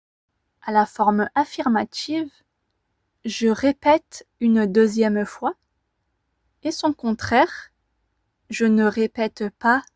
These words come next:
une deuxième fois. Et bien voilà, nous avons vu des phrases déclaratives, des phrases interrogatives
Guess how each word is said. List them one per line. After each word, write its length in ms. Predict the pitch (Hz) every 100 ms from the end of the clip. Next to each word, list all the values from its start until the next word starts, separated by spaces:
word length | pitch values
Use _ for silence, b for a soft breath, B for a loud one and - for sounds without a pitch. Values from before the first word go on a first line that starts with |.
| _ -
une 240 | 220 214
deuxième 560 | 202 226 208 240 226 214
fois. 320 | - 208 233 _ _ _ _ _ _ _ _ _ _ _ _ _ _ _ _
Et 100 | 233
bien 220 | 220 311
voilà, 320 | 302 220 202 - _ _ -
nous 180 | 226 226
avons 300 | 226 226 226
vu 340 | 220 226 226 - _ -
des 100 | 214
phrases 380 | - 214 202
déclaratives, 920 | 196 214 - 202 202 - - 349 294 - _ _ _ _
des 100 | -
phrases 380 | 196 - 202 -
interrogatives 1000 | 220 202 208 196 190 - - - 339 294